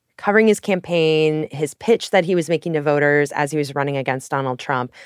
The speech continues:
how does that moment compare to Biden's pitch now? He's been in office for a few years. Um, the campaign's revving up. How does the twenty twenty-four race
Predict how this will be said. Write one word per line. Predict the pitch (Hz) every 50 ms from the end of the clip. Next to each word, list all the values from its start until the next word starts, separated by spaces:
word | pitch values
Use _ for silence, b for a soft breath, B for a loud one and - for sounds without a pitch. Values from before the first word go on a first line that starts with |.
| B B B B B B B
how | B - - - 311
does | 339 370 320 202
that | 190 170 156 170 - -
moment | 170 160 170 175 175 165
compare | - - 160 160 - - - 185 190 180 170 156 147 143 135 135 135 135 - b b b b b b
to | - - 196 185 180 175 175 170 165 160 - - _ _ _ _ _ _ _ _ _ _ _ _ _ _ _ _ -
Biden's | 156 180 190 208 214 208
pitch | - - 240 233 - -
now? | 240 269 233 156 135 185 180 185 - _
He's | _ - 180 -
been | - 185 180
in | 180 175
office | 151 147 147 - 175 170 - -
for | - 180
a | 165
few | - - 180 175
years. | 170 165 165 160 156 160 170 190 226 220 - - - b b b b b b b b -
Um, | 160 151 147 147 147
the | 131
campaign's | 147 - 151 147 - 151 151 151 151 147
revving | - 151 139 135 151 143
up. | 139 131 156 202 - - - _
How | - - - 175 170
does | 165 180 175 170 165 160 147 - - _ _
the | - 156
twenty | 147 - - 175 165 160
twenty-four | 156 - - 160 160 151 - - 160 151 147
race | 147 151 147 160 185 220 220 - - - - -